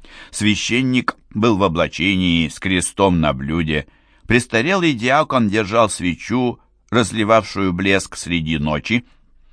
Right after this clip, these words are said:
При встрече государя были читаны стихиры Пасхи: «Да воскреснет Бог и расточатся врази его». Примечание.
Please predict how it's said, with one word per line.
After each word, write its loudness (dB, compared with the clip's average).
При 2
встрече -2
государя -2
были -2
читаны -2
стихиры -2
Пасхи: 0
«Да 4
воскреснет 2
Бог 0
и -4
расточатся -2
врази 0
его». -4
Примечание. -2